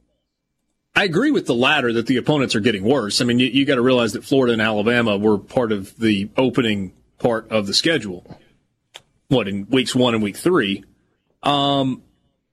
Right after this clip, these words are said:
but no, I actually see some improvement on the Ole Miss defense. Incremental. Uh, they've tackled better. Their defensive line has at times kind of been able to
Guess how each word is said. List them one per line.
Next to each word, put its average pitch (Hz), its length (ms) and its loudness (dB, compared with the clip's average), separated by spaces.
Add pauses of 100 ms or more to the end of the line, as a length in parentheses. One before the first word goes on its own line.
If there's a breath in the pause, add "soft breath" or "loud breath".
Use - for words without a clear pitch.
but 180 160 2
no, 240 160 2
I 202 180 2
actually 269 220 0
see - 160 0
some 147 120 2
improvement 147 380 0
on 101 80 -2
the 101 80 -4
Ole 98 80 -2
Miss 101 160 -4
defense. - 440 -10 (1400)
Incremental. 233 840 0 (2250)
Uh, 160 460 0 (480)
they've 156 340 0 (300)
tackled 165 500 -2
better. 208 420 -2 (1700)
Their 160 200 4
defensive 156 520 0
line 135 360 2
has 135 120 0
at 147 120 0
times 156 680 2 (160)
kind 151 180 2
of 156 80 0
been 156 140 2
able 165 300 2
to 147 300 2